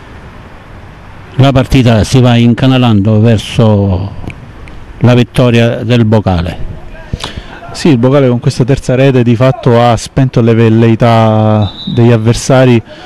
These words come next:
Speaker 2: che non sono ancora riusciti a, a, ad affacciarsi dalle partite. Stefani in maniera convinta per tentare perlomeno di vivacizzare il finale di partita.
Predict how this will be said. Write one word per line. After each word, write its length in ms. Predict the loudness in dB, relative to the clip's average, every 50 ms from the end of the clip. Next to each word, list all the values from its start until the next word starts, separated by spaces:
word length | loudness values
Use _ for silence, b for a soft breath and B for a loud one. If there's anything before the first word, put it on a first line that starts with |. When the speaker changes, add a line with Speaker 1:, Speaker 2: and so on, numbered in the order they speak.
| B B B B B B B B -20 -14 -4
Speaker 2:
che 80 | -2 0
non 140 | 0 0
sono 220 | 0 0 0 0 0
ancora 280 | 0 0 0 2 2
riusciti 500 | 2 0 0 -2 0 0 0 2 2 2
a, 340 | 2 4 2 2 2 2 2
a, 100 | 0 -2 B B B B B -20 -14 -6 -4 -4 -4 -4 -8 -14 -16 -8 -2
ad 180 | 0 2 2 2
affacciarsi 520 | 2 0 -2 -2 0 -2 -2 0 0 0
dalle 200 | 2 2 2 2
partite. 360 | 0 0 0 0 2 2 2
Stefani 420 | 0 -2 -2 0 0 2 2 2 2
in 60 | 2
maniera 260 | 4 2 2 2 2
convinta 520 | 2 0 0 2 2 2 2 2 0 -2 B B B B B B B -4
per 120 | -2 0
tentare 320 | 0 0 0 2 2 2
perlomeno 340 | 2 2 2 2 2 2 0
di 80 | 0 0
vivacizzare 760 | 2 2 2 2 2 0 0 0 0 2 2 2 2 2 2
il 140 | 0 0 -2
finale 380 | -2 0 0 2 2 2 2
di 100 | 2 2
partita. 480 | 2 2 0 0 0 0 0 0 0 -2